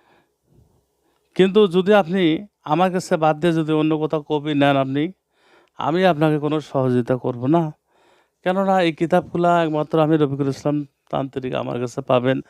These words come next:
আমার কাছে নিয়ে কিতাবগুলা অন্য জায়গায় মানুষ কপি বানায় বিক্রি করে। এই কিতাবগুলো একটা ভিডিও দেখাচ্ছে যে, "হ্যাঁ, এই কিতাবটা নেন, এই কিতাবটা আমি, আমার কাছে অরিজিনাল পাওয়া যাবে।" নেওয়ার সময় কি দিবে? আপনাকে একটা অন্য একটা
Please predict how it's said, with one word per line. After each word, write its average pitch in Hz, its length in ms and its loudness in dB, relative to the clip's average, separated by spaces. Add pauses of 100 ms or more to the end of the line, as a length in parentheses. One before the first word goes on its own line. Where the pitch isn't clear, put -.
(520)
আমার 190 360 2
কাছে 165 300 0
নিয়ে 139 220 -2
কিতাবগুলা 120 540 -12
অন্য 131 320 -6
জায়গায় 113 240 -6
মানুষ 110 260 -8 (220)
কপি 196 260 0
বানায় 165 220 4
বিক্রি 160 280 2
করে। 104 240 0 (2000)
এই 196 140 4
কিতাবগুলো 220 440 0
একটা 220 120 2
ভিডিও 180 300 4
দেখাচ্ছে 190 420 0 (280)
যে, 151 160 -4
"হ্যাঁ, 175 200 -2
এই 165 100 -4
কিতাবটা 160 380 -2
নেন, 156 240 2
এই 156 100 -4
কিতাবটা 151 400 -6
আমি, 147 200 2
আমার 143 220 2
কাছে 139 200 -6
অরিজিনাল 139 340 -2
পাওয়া 135 240 -2
যাবে।" 131 200 0 (560)
নেওয়ার 156 240 -6
সময় 165 320 -2
কি 165 180 0
দিবে? 165 240 -2
আপনাকে 160 260 0
একটা 156 140 -2
অন্য 151 220 0
একটা 147 140 0